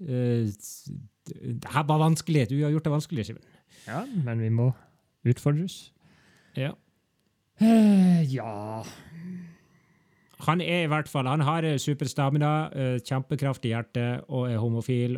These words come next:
Speaker 1: og skal prøve å redde, eh, alle homofile fra undertrykkelse.
Speaker 2: Og derfor, siden han har uendelig stamina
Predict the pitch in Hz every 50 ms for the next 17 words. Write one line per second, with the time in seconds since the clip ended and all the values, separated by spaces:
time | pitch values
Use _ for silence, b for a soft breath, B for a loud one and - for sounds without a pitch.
0 | - - 127 117 117 - - - 120 - 120 120 117 127 - 120 107 104 113 123
1 | 123 120 117 107 - - _ 127 123 113 110 113 - - 123 120 123 123 104 113
2 | 123 120 117 - - 127 127 127 110 - - - - 175 156 147 156 160 156 -
3 | 165 156 - 175 156 - 160 165 - - _ _ _ _ _ _ _ _ _ _
4 | _ _ _ _ _ _ _ _ _ _ _ _ _ _ _ _ _ - 156 147
5 | 139 170 220 - - - 185 131 110 110 - - 165 180 175 175 185 185 180 190
6 | 175 - 175 165 175 220 262 254 185 151 131 131 123 - - 156 160 208 226 185
7 | 135 117 104 104